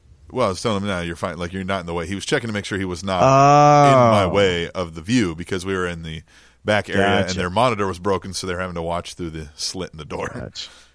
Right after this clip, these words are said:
Speaker 1: Yeah.
Speaker 2: Gotcha, gotcha,
Speaker 1: Right.
Speaker 2: gotcha. Yeah, you were
Speaker 1: Metro Pro.
Speaker 2: backstage
Speaker 1: Yeah.
Speaker 2: slumming it up with the old pro wrestlers, breaking kayfabe.
Speaker 1: Yeah, we, uh, we got some, uh, liners, which I haven't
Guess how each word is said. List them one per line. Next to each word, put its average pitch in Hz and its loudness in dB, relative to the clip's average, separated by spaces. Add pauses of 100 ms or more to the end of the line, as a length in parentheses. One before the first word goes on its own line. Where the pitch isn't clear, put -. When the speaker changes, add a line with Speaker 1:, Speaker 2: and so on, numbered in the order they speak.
Speaker 1:
Yeah. 87 -8
Speaker 2:
Gotcha, 98 -2
gotcha, - -6
Speaker 1:
Right. 85 -2
Speaker 2:
gotcha. - -10
Yeah, - 6
you 143 8
were 180 8
Speaker 1:
Metro 135 4
Pro. 143 4
Speaker 2:
backstage 143 4
Speaker 1:
Yeah. - -20
Speaker 2:
slumming 160 4
it 156 6
up 156 4 (320)
with 135 2
the 139 6
old 143 6
pro 165 8
wrestlers, 156 4
breaking 139 0
kayfabe. 113 2 (240)
Speaker 1:
Yeah, 131 0
we, 131 -2
uh, 123 0
we 120 -10
got 120 -4
some, 101 -4
uh, 87 -6
liners, 113 -2
which 110 -8
I 101 -4
haven't 101 -8